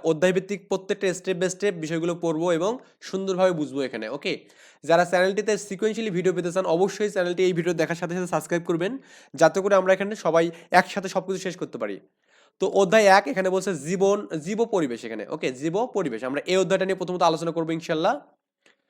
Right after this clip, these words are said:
তো জীব এবং পরিবেশ আমরা একটু just এখানে একটু খেয়াল করি। আহ, পরিবেশে জীব, ওকে? আমাদের চারপাশে রয়েছে নানা রকম বস্তু, ঘটেছে নানা ঘটনা এখানে,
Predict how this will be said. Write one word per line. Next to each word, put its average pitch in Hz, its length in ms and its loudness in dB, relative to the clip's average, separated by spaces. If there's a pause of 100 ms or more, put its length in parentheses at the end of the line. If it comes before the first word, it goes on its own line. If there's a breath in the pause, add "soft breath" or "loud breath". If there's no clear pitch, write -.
(560)
তো 180 140 4
জীব 208 220 -2
এবং 240 240 2
পরিবেশ 220 320 2
আমরা 196 200 2
একটু 190 140 -6
just 190 240 -2
এখানে 185 180 -4
একটু 180 140 -8
খেয়াল 165 160 0
করি। 165 300 -2 (1700 soft breath)
আহ, 139 220 6 (100)
পরিবেশে 233 440 4
জীব, 160 240 0 (140)
ওকে? 175 240 0 (600 soft breath)
আমাদের 214 420 8
চারপাশে 220 640 4 (200)
রয়েছে 180 380 0
নানা 185 220 4
রকম 208 280 2
বস্তু, 170 560 -4 (400)
ঘটেছে 175 340 0
নানা 175 240 4
ঘটনা 127 320 -2
এখানে, 110 280 -8